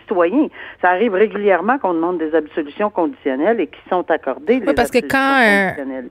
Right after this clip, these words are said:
Speaker 2: quand t'es policier, Nicole, tu peux pas évidemment avoir de dossier, donc son absolution conditionnelle lui aurait permis de demeurer policier.
Speaker 1: Probablement, oui. Mais là, euh,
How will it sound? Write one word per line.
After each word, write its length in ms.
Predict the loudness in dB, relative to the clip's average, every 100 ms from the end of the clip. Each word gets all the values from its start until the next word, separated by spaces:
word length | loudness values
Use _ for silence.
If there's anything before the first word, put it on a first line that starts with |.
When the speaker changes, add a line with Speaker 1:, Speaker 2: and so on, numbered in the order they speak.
| _
Speaker 2:
quand 140 | 0
t'es 120 | 2 2
policier, 460 | 4 2 0 0
Nicole, 440 | 2 0 2 2 2
tu 100 | -4
peux 140 | -6
pas 300 | 2 4 4 2
évidemment 500 | -2 0 0 2 0
avoir 240 | 0 2
de 100 | 0
dossier, 440 | 0 -2 -2 -2 0
donc 300 | -2 -4 -8 -18 -12
son 480 | -10 -6 -2 0 2
absolution 640 | 0 0 0 0 -2 0
conditionnelle 580 | 0 -2 -2 0 0 0
lui 120 | 2
aurait 280 | 2 0 -4 _
permis 440 | 0 2 0 0 -2
de 160 | -2
demeurer 420 | 0 2 2 0 -2
policier. 420 | 0 2 2 2
Speaker 1:
Probablement, 480 | 2 2 4 4 4
oui. 280 | 4 2 2
Mais 180 | 2 4
là, 300 | 6 6 4
euh, 500 | 6 8 8 6